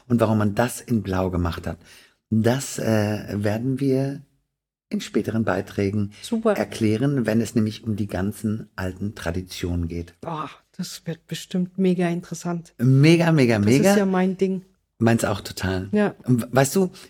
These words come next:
Speaker 1: ich find's auch so schön, wenn die Menschen wieder bewusst in ihre Hochzeit gehen und viel mehr darüber wissen, woher das alles kommt. Und man ist dann einfach, ja, man ist bewusster. Man genießt es, glaub ich, vielleicht sogar noch ein bisschen mehr.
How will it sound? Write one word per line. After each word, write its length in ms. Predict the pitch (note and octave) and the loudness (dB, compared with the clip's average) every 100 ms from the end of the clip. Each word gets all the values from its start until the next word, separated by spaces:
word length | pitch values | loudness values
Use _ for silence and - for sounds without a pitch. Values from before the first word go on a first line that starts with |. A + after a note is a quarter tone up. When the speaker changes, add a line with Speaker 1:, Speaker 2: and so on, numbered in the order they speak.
| _ | _
Speaker 1:
ich 140 | C3 - | 0 2
find's 180 | C3+ - | 0 -2
auch 160 | G#2 | -6
so 280 | - A2+ D3 | -2 0 0
schön, 380 | - A#2+ A#2+ B2+ | 2 2 2 -2
wenn 240 | G#2+ G#2 G2+ | -2 -2 0
die 100 | G2 | 0
Menschen 420 | G2 A#2 - B2 | 0 -2 -2 -4
wieder 160 | G#2+ G2+ | -2 -4
bewusst 600 | F#2+ F2+ F2 A2+ - - - | -4 -6 -2 -4 -4 -14 -10
in 120 | G#2+ | -8
ihre 380 | F2+ F#2 E2+ - | -6 -6 -6 -6
Hochzeit 520 | A2+ - - F2+ F2 | -8 -8 -8 -8 -8
gehen 340 | - F2+ A2+ - - - - | -8 -2 -2 -4 -12 -12 -6
und 120 | G2 | -6
viel 240 | - - | -6 -2
mehr 180 | D3+ A2+ | 0 0
darüber 400 | A2+ G2+ F#2 F2+ | -2 -2 -2 -2
wissen, 320 | A2 - G#2+ F#2+ | -4 -4 -4 -4
woher 220 | F2+ F#2 | -6 -6
das 180 | F#2 - | -8 -8
alles 300 | - E2 - | -8 -8 -8
kommt. 340 | - E2 - _ _ _ _ _ | -6 -6 -8 _ _ _ _ _
Und 100 | F#2+ | -6
man 140 | F#2 F#2+ | -4 -6
ist 160 | G#2 - | -6 -4
dann 300 | G2 G2 - | -2 -4 -6
einfach, 540 | G2 F#2+ - G2+ - _ _ _ _ _ _ _ - | -8 -6 -6 -8 -12 _ _ _ _ _ _ _ -6
ja, 120 | G2 | -2
man 120 | B2 | -2
ist 120 | G#2+ - | -2 -8
bewusster. 640 | A2+ D3+ C#3+ - E2+ F2+ - _ _ _ - | -8 -8 -8 -8 -8 -8 -14 _ _ _ -8
Man 160 | G2+ G2 | -4 -2
genießt 340 | G#2 A#2 - | -2 -4 -6
es, 100 | B2+ | -8
glaub 200 | G2+ G#2 | -6 -6
ich, 200 | A2 - | -8 -10
vielleicht 280 | - F#2+ G2 | -6 -6 -6
sogar 180 | F#2+ F#2+ | -4 -4
noch 140 | F2 | -4
ein 80 | F#2 | -6
bisschen 280 | F2+ - E2+ | -6 -8 -6
mehr. 220 | E2 | -8